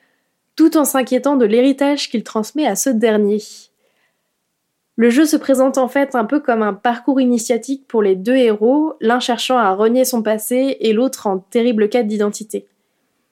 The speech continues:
Des thèmes qui me sont chers dans un univers que j'adore, le jeu ne pouvait que me plaire.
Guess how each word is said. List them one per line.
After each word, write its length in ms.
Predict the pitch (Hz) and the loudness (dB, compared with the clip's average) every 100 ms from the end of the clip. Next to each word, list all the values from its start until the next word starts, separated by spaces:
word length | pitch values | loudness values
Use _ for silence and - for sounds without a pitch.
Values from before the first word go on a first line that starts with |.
| _ _ _ _ _ | _ _ _ _ _
Des 140 | 226 | 0
thèmes 220 | 220 285 302 | 4 2 2
qui 140 | 240 | 0
me 40 | |
sont 400 | 220 - 214 208 | 0 0 0 0
chers 400 | 208 - 262 294 | 0 0 2 2
dans 180 | 233 208 | 0 0
un 140 | 214 214 | 2 2
univers 540 | 214 214 226 233 240 | 0 -2 0 0 -2
que 120 | - | -2
j'adore, 580 | 208 202 196 247 262 - _ _ _ _ | -2 -2 0 -2 -2 -14 _ _ _ _
le 180 | 214 202 | -2 0
jeu 160 | 208 285 | 2 2
ne 140 | 262 | 0
pouvait 340 | 202 202 214 - _ _ | 0 -2 -4 -6 _ _
que 260 | - 302 320 | 0 0 0
me 180 | 233 220 | -2 -2
plaire. 300 | 226 214 | 0 -2